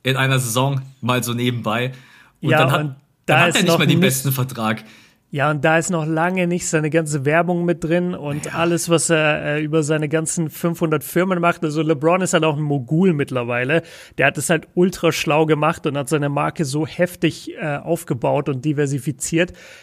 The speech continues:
Speaker 2: Das kann ja auch nicht jeder Spieler. Äh, das kann auch nicht jeder Spieler eine Schule bauen. Also LeBron <laughs> ist schon so Next Level bei, bei all diesen Themen. Aber es kann ja, es reicht ja auch ein Damian Lillard. Also ein Dame ver-, verdient halt im Vergleich zu vielen der Blazers-Spieler so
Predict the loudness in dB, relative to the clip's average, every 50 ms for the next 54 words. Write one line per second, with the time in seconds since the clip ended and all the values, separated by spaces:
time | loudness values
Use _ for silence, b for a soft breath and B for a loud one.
0 | B -10 -10 -8 -2 0 2 4 4 4 4 4 4 2 2 0 0 0 0 0
1 | 0 -2 -6 -6 -6 -6 -4 -2 -2 -4 -4 b b b b b b b b -4
2 | -2 0 0 0 -2 -4 -8 -14 -16 _ _ -20 -12 -6 -2 0 2 2 2 2
3 | 2 2 4 4 2 0 0 -2 2 2 2 2 2 0 -2 -2 0 0 2 2
4 | 2 2 0 0 -2 -2 -2 0 -2 -4 -6 -10 B B B B B B -6 -4
5 | -2 -2 -2 -2 -2 0 0 2 2 2 4 2 2 2 2 0 0 0 0 -2
6 | -2 -2 -2 -2 -2 -4 -4 -4 -4 -8 -6 -4 -2 -2 0 0 0 0 0 0
7 | 0 0 0 0 -2 -4 -4 -2 -2 -2 0 0 0 0 -2 -6 -6 -6 -6 -4
8 | -2 -4 -4 -6 B B B B B B B 0 2 4 6 6 4 4 0 -4
9 | -4 -4 -4 0 2 2 2 4 2 0 0 -2 -2 0 2 0 2 4 2 2
10 | 4 2 0 2 2 2 2 2 0 0 0 0 0 2 0 0 0 -4 -10 _
11 | _ _ _ _ _ _ _ _ _ _ _ -4 -4 0 2 2 2 2 2 0
12 | 0 0 2 0 -2 -4 -2 0 0 0 0 -2 -8 -14 -16 -6 -4 -4 -2 0
13 | 0 0 0 2 2 2 4 2 0 0 -2 -2 0 2 2 2 2 0 -2 -6
14 | -6 -4 -2 0 0 2 2 2 0 0 0 0 0 2 2 2 0 0 0 -4
15 | -4 -4 0 2 2 2 2 0 -4 -6